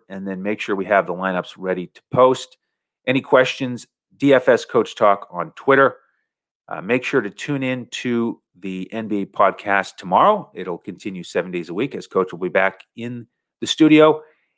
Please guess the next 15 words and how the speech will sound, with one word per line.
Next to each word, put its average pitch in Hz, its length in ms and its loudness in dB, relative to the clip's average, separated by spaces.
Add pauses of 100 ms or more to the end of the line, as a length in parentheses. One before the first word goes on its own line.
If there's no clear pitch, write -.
And 131 160 2
then, 147 80 6
of 139 100 0
course, 151 220 4
we'll 127 120 4
have 123 180 4
our 107 260 4
N 123 140 -4
F 123 160 -2
L 117 120 6
main 113 380 -6
slate 127 380 0
and 98 120 -14
primetime 120 540 -2
podcast 113 640 0